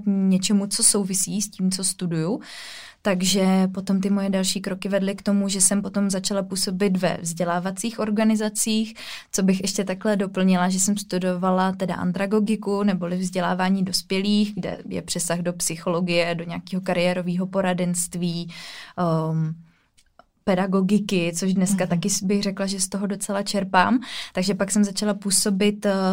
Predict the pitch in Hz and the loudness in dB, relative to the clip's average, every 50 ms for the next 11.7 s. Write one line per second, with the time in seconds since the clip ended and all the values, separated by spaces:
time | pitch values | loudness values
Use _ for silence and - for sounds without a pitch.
0 | 190 190 180 175 190 185 185 180 180 185 190 - - - - 208 190 190 190 190 | 2 2 0 2 2 2 2 2 0 -2 -6 -10 -16 -6 -2 0 2 4 4 6
1 | 190 185 185 190 - 196 190 180 175 180 175 180 180 180 175 175 175 175 175 175 | 6 4 2 0 0 2 2 2 2 2 2 0 0 0 0 0 0 0 0 0
2 | 175 175 - 180 175 170 165 170 165 165 165 175 170 - 196 185 190 180 196 190 | -2 0 0 0 0 0 0 -2 -2 -2 -4 -6 -4 -2 0 0 2 0 0 0
3 | 190 185 190 185 190 196 196 196 - 185 175 180 175 196 185 190 190 190 185 - | 0 2 4 4 4 4 2 0 0 0 0 0 0 2 2 4 2 2 2 0
4 | 190 180 180 180 185 - - - 190 180 175 180 185 220 247 269 - - 190 196 | 0 0 0 0 -2 -4 -4 -2 -2 0 0 2 2 2 2 0 0 -4 -6 -4
5 | 190 180 175 180 175 180 175 170 170 165 180 190 - 190 185 - - 175 - 185 | -4 -4 -4 -4 -6 -6 -4 -4 -2 -2 -2 -4 -4 -8 -8 -10 -12 -10 -8 -8
6 | 185 - 180 170 165 165 170 190 - - 165 160 165 165 - 170 185 214 208 208 | -4 -2 -2 0 0 0 0 -2 -2 -2 -4 -2 -2 -2 0 0 0 0 -2 -4
7 | 180 170 - - 180 185 - 185 175 180 175 175 175 - 185 175 175 185 185 - | -8 -10 -6 -6 -6 -4 -2 0 0 0 0 -2 -2 2 4 4 4 4 2 -2
8 | - - - - - - 202 202 180 202 208 190 185 202 196 190 185 185 175 190 | -8 -10 -12 -10 -2 2 2 4 6 4 4 4 4 4 4 4 4 4 4 4
9 | 180 190 202 202 208 180 180 185 - 190 196 208 202 - - 202 190 - - 190 | 2 2 2 0 0 0 0 0 0 2 2 2 0 0 -4 -4 -4 -2 -2 2
10 | 190 196 202 196 185 175 170 165 180 - 202 196 - 202 180 180 180 180 175 175 | 4 6 6 6 6 4 2 2 2 0 -2 -2 0 0 0 0 0 0 -2 0
11 | 202 220 - - 196 185 175 165 170 165 165 - 165 214 | 0 2 2 4 4 4 4 2 0 -2 -2 -2 -2 -4